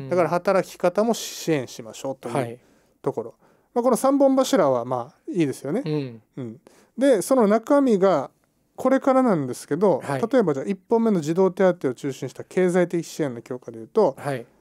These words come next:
Speaker 2: まず、その、児童手当を増額するとかですね。
Speaker 1: ほうほうほうほう。
Speaker 2: 対象年齢を拡大するとか、
Speaker 1: はいはい。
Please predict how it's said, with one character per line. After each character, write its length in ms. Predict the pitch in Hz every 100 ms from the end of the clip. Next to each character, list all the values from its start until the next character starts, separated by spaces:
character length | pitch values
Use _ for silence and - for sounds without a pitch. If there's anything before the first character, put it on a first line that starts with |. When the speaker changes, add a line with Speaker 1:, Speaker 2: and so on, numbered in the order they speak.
| _ -
Speaker 2:
ま 240 | 233 208 220
ず、 120 | 175
そ 160 | 147
の、 80 | 127
児 200 | 131 180
童 180 | 208 214
手 160 | 202 220
当 760 | 202 - 143 117 - - 427
を 60 | 143
増 280 | 147 170 165
額 260 | 160 -
す 180 | - 131
る 140 | 110
と 100 | -
か 80 | -
で 140 | 143 127
す 100 | 139
ね。 140 | 151
Speaker 1:
ほ 20 |
う 20 | 131
ほ 60 |
う 20 | 123
ほ 60 |
う 40 | 127
ほ 140 | 131
う。 40 | - _
Speaker 2:
対 220 | 190 190
象 240 | - 185
年 300 | 175 175 170 147
齢 160 | 117
を 60 | 110
拡 320 | - 123 139
大 180 | 127 120
す 140 | -
る 120 | 113 107
と 120 | 113
か、 160 | -
Speaker 1:
は 200 | 160 139
い 100 | 127 110
は 140 | 127
い。 100 | 120